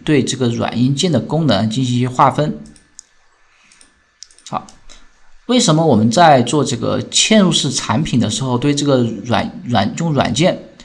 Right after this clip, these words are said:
还是用硬件啊，会有些纠结呢？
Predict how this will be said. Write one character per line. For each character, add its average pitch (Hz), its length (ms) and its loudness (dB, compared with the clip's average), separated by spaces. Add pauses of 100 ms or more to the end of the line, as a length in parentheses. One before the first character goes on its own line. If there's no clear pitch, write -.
(240)
还 - 140 -2
是 123 140 0
用 156 100 0
硬 190 160 6
件 135 220 2
啊， 101 240 -6 (220)
会 139 520 0 (260)
有 113 200 -4
些 127 140 2
纠 185 260 4
结 113 180 2
呢？ 120 140 2